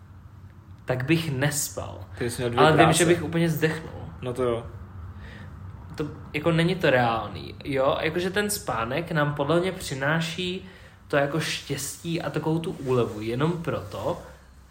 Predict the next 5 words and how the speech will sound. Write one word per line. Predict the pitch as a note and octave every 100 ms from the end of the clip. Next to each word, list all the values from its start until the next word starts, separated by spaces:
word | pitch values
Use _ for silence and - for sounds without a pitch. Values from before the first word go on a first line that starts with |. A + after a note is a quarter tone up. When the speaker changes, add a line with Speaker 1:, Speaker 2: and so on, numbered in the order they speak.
| -
Speaker 1:
že | - B2 C3+ C3+ C3+ C3 C3 - - - -
máme | D3 C3 C3 C3
být | C#3 C3 C3+ -
jak | C#3+ B2+
vyčerpaný. | A#2+ A#2 - B2 - F#2+